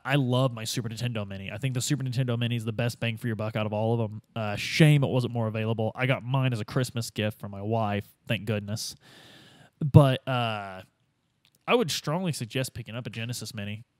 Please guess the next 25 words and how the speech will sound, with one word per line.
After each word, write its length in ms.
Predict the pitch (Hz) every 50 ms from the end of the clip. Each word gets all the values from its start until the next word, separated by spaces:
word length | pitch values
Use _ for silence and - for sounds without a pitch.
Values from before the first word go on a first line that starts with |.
| _ -
The 120 | 127 127
Genesis 340 | 120 147 170 170 131 139 120
Mini 160 | 131 123 127
has, 140 | 127 120 110
like, 160 | 107 101 - - _ _ _ _ _ _ _ _ _ _ _ _ _ _ _ _ -
gosh, 260 | 156 170 170 151 -
it 40 | 113
has 100 | 104 -
so 220 | - 143 139 160
many 140 | 151 135 120
games 220 | 107 104 107 101 101
on 140 | 98 101
it. 40 | 110
I 20 | 117
think 160 | - 156 160
it 80 | 139
has 120 | 135 127 117
the 60 | 117
most 240 | 113 107 104 - -
games 240 | 117 117 120 117 113
out 60 | 101
of 60 | 101
all 200 | 107 123 127 113
of 60 | 104
'em. 140 | 101 101